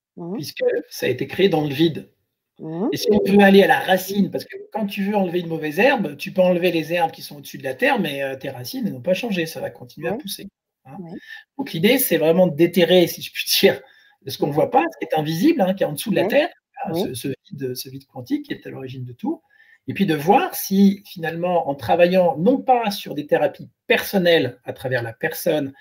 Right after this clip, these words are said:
Speaker 2: mais en travaillant à l'origine de ce qui crée la personne, euh, c'est-à-dire des thérapies qui sont impersonnelles, on va les appeler comme ça,
Speaker 1: Mhm.
Speaker 2: eh bien, finalement, ça nous amène pas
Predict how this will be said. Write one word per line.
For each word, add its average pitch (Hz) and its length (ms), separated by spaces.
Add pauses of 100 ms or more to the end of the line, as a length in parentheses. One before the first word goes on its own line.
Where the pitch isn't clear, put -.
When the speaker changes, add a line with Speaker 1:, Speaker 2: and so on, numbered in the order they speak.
(240)
Speaker 2:
mais 147 100
en 147 80
travaillant 143 420
à 131 80
l'origine 185 480
de 175 100
ce - 60
qui - 120
crée - 180
la - 100
personne, 320 480 (640)
euh, 135 280
c'est-à-dire 131 520
des 123 120
thérapies 131 400
qui - 140
sont - 220 (140)
impersonnelles, 208 1000 (380)
on 120 40
va 107 80
les 117 120
appeler - 200
comme 131 160
ça, - 300 (220)
Speaker 1:
Mhm. 180 240
Speaker 2:
eh - 40
bien, 135 120
finalement, - 460
ça - 160
nous 147 160
amène 127 300
pas 233 320